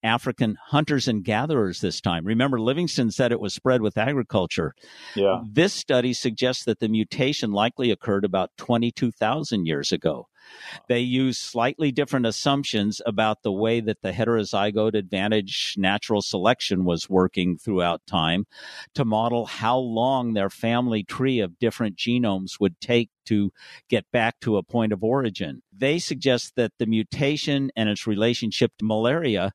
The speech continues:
Speaker 1: substantially predates agriculture in the area, with fatal human malaria appearing to show up around forty thousand years ago in Africa.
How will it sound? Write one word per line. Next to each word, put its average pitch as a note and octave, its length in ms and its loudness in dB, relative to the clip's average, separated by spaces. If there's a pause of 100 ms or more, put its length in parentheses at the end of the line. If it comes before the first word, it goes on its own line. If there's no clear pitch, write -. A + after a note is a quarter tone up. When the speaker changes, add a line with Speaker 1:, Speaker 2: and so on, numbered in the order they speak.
Speaker 1:
substantially C3+ 1000 0
predates B2 600 -2
agriculture A2+ 800 0
in G2+ 100 0
the F#2+ 180 0
area, F#2 380 0 (420)
with A#2+ 220 6
fatal E3+ 400 0
human D#3+ 360 0
malaria B2+ 600 0
appearing C#3+ 520 -2
to B2 60 -4
show B2 320 0
up C3+ 200 -4 (260)
around A#2 560 0
forty C#3 360 2
thousand B2 480 -2
years C3+ 280 0
ago F#2+ 280 2
in E2+ 80 -2
Africa. E2+ 560 -4